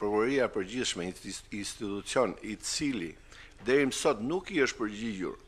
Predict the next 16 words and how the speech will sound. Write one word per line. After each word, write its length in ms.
ftesës 500
së 120
F 120
S 140
H-s 320
për 160
të 120
adresuar 580
një 200
problem 440
aktual, 520
siç 320
është 160
trukimi 400
i 60
ndeshjeve. 500